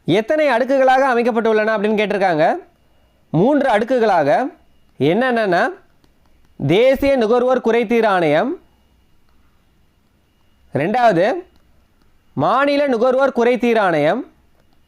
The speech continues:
மூணாவது மாவட்ட நுகர்வோர் குறைதீர் ஆணையம். தேசிய, மாநில, மாவட்ட.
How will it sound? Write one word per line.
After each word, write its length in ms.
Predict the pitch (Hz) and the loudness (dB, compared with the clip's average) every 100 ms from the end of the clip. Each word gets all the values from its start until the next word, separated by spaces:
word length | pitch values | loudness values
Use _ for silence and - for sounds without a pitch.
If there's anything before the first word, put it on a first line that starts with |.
| - | -2
மூணாவது 640 | 180 269 262 180 147 240 339 _ _ _ _ _ _ _ _ _ _ _ _ | 0 2 0 0 0 -2 -6 _ _ _ _ _ _ _ _ _ _ _ _
மாவட்ட 540 | 135 180 262 285 262 | -4 -2 0 0 -2
நுகர்வோர் 460 | 285 226 262 269 262 | -2 0 0 0 0
குறைதீர் 460 | 240 240 233 233 220 | 0 0 0 0 0
ஆணையம். 480 | 180 135 139 226 - _ _ _ _ _ _ _ _ _ _ _ _ _ _ 127 | 0 0 0 -2 -10 _ _ _ _ _ _ _ _ _ _ _ _ _ _ -2
தேசிய, 560 | 175 240 226 226 269 | 0 0 0 0 0
மாநில, 460 | 240 190 226 226 247 | 0 -2 0 0 0
மாவட்ட. 600 | 196 196 220 156 170 | 0 0 0 0 0